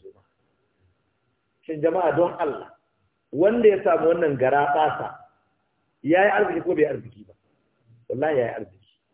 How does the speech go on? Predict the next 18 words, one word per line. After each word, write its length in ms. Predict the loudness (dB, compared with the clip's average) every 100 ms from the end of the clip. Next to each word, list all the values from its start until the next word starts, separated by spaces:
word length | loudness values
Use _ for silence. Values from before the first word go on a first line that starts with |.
| _ _ _ _ _ _ _ _ _ _ _ _ _ _ -4
Nan 300 | 0 2 2
da 80 | 2
kake 220 | 2 2
zaune 280 | 2 2 0
ba 140 | 2 4
sallah 220 | 4 2
haka 180 | 2 0
yi 60 |
ba. 160 | -2 -8 _ _ _ _ _ _ _ _
Sai 200 | 4 4 4
dai 160 | 2
kuma 540 | 2 2 2 0 -4 -12 -18 -6
wanda 440 | 0 0 0 0
ya 240 | 2 0 -2
ƙara 440 | -2 2 2 2 0
da 160 | -4 0
sallah 460 | 0 0 0 -2 -4
ɗin, 160 | -8